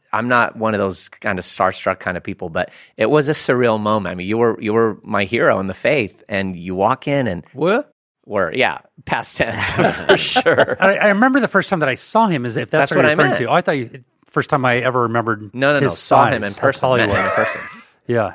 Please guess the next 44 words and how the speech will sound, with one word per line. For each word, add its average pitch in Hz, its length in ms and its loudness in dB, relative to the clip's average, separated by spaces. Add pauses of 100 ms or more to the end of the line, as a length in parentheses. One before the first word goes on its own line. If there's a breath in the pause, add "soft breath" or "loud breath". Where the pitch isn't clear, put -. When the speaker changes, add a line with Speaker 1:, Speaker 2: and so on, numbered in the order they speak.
Speaker 3:
'cause 135 140 -4
I 139 80 4
didn't 131 240 -4
take 131 160 -6
a - 40 -20
side. 139 160 -4
Yeah, 185 120 4
but 156 160 2
I 185 80 6
was 185 120 0
at, 185 120 0
probably 165 200 2
at 147 80 -2
the 120 60 -16
same 143 180 -2
location 123 400 -4
that 110 100 -8
you 147 120 -2
were, 113 260 0
at 117 80 -8
Speaker 1:
Oh, 175 120 4
at 123 60 6
the 139 180 6
Speaker 3:
church. - 40 -6
Speaker 1:
church. - 300 -2
Speaker 3:
At - 80 -6
Speaker 1:
Okay. 165 120 2
Speaker 3:
the 156 80 4
Speaker 2:
You - 60 4
guys 196 300 4
Speaker 3:
men's 156 60 -2
Speaker 2:
wait 165 140 4
Speaker 3:
study. 107 100 -2
Speaker 2:
till 170 120 0
I 143 140 2
Speaker 3:
Yeah. 123 120 0
Speaker 2:
die 156 180 0
before 175 240 -10
you 131 100 -6
talk - 220 -10
about 110 520 4
it. 110 40 2
Speaker 1:
Nah, - 80 2
Speaker 2:
Okay. 117 440 4